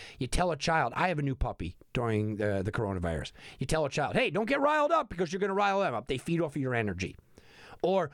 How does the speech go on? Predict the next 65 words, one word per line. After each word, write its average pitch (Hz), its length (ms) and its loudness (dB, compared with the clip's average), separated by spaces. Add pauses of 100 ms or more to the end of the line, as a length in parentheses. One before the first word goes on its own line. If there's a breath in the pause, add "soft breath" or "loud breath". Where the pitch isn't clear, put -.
(120)
"All 190 80 4
right, 220 200 2
time 151 200 0
to 160 80 -4
settle 170 240 2
down. 143 180 2
Shut 135 180 0
off 131 140 -2
the 131 60 0
lights." 120 320 0
Uh, 139 120 0
they 135 140 -4
feed 156 320 -2
off 135 160 -6
of 117 100 -4
your 113 180 0
energy. 87 380 -2 (140 loud breath)
If 143 160 -4
you're 160 120 0
sick, - 340 -2
maybe 165 240 0
they're, 180 240 -2 (180)
maybe 247 220 -2
your 269 100 0
dog 190 300 -2
doesn't 180 280 -4
leave 165 140 -2
your 156 80 -2
side. 165 380 -4 (260 loud breath)
They 139 80 0
feed 196 380 -4
off 180 160 -10
of 139 80 -6
your 127 160 0
energy. 113 420 -2 (1200 loud breath)
Well, 123 260 -4
there's 151 280 -2
gonna 233 140 -2
be 226 40 -2
a 175 80 -2
little 131 160 0
bit 120 100 -2
of 101 60 0
lack 101 300 -2
of 95 100 -2
energy 143 400 -2
in 82 60 -2
the 85 80 -4
building 85 320 -6
then. 127 160 -10 (160 loud breath)
Now, 277 140 0
you're 233 340 -2
still 330 180 -4
gonna 339 160 -4
have 214 240 -2
the 175 80 -2
jockey 147 500 -2
and 151 160 0
the 147 40 -2
people 147 320 -2
around 139 340 0
them 135 140 -2
and 147 80 -2
the 151 40 -4
trainer. 139 400 0